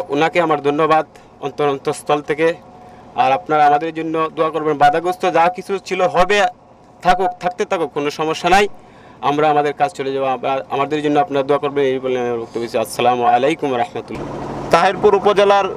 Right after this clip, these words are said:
Speaker 2: নবনির্বাচিত যে কমিটি, আপনাদের সবার দৃঢ়তা কামনা করছি, ধৈর্য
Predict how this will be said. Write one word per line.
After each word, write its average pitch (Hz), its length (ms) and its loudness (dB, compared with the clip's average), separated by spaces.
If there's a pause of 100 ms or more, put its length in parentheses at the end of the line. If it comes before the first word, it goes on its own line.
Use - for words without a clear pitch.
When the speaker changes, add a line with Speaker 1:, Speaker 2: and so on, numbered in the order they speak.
(420)
Speaker 2:
নবনির্বাচিত 175 760 0 (120)
যে 175 60 -2
কমিটি, 165 420 -2 (400)
আপনাদের 170 360 0
সবার 170 340 0
দৃঢ়তা 175 380 2
কামনা 185 320 2
করছি, 180 320 -4 (560)
ধৈর্য 170 240 0